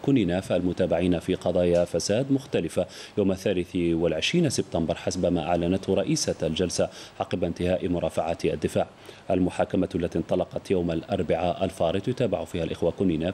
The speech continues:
بتهم تتعلق باستغلال النفوذ وتبييض الأموال والاستفادة من امتيازات غير مستحقة وتحويل عقارات وامتيازات وعدم الوفاء بالالتزامات التعاقدية عند إنجاز مشاريع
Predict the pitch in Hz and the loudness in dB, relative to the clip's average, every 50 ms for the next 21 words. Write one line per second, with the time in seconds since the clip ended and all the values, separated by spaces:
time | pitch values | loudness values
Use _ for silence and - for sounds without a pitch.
0 | - 117 107 - 113 98 87 87 85 80 - - - - - - - 104 - 92 | 0 -2 0 0 0 0 2 2 2 0 -2 -4 -12 -16 -10 -4 -4 -2 0 0
1 | 90 92 87 80 - 85 - - - 85 90 90 85 82 82 78 78 78 - - | 0 0 0 0 -2 -4 -6 -4 -2 0 0 2 2 2 0 0 -2 -4 -2 0
2 | 101 98 107 117 123 123 120 113 104 104 104 - 117 95 95 85 85 - 92 85 | 2 4 4 4 4 2 2 2 2 2 0 -2 -4 -2 -2 -2 0 0 0 0
3 | 80 85 80 76 80 85 90 95 107 120 120 117 - - 98 - - 90 85 87 | 0 0 -2 0 0 2 2 2 2 0 0 -2 -2 -2 0 2 2 2 2 2
4 | 85 85 82 82 80 - - 90 82 82 80 92 90 90 - 110 113 107 - - | 2 2 2 2 0 0 0 0 0 0 0 0 0 2 2 2 0 0 -2 -10
5 | - - - - 127 147 135 101 90 - - - - - - - - - 92 87 | -18 -14 -6 -2 0 0 0 -2 -4 -6 -8 -8 -6 -8 -8 -6 -2 0 0 0
6 | 82 85 - - - - - 104 98 85 82 - 92 - - 95 85 80 80 80 | 0 -2 -4 -6 -6 -2 2 2 4 4 2 0 0 -2 0 0 0 2 0 0
7 | - - 110 123 135 120 - - 95 85 80 78 90 87 87 - 131 139 143 131 | 0 0 0 0 0 -2 0 2 2 2 2 2 2 0 0 0 0 0 0 0
8 | - 101 - 92 85 80 80 78 - - 95 90 - - - - - - - 90 | 0 0 0 0 2 2 0 0 2 2 2 2 0 -4 -12 -20 -8 -2 0 0
9 | 78 73 - 90 85 87 85 87 85 - 90 85 - 85 - 87 - - - 90 | 0 2 2 2 2 2 2 0 0 -2 -2 -2 -2 -2 -4 -4 -4 -4 0 0
10 | 95 107 127 131 - 117 101 90 85 85 85 87 87 82 78 87 78 80 87 90 | 2 2 2 2 0 0 0 2 2 2 2 2 0 2 2 2 2 2 2 2
11 | - 95 82 85 82 80 85 85 80 | 2 0 0 0 0 0 0 0 0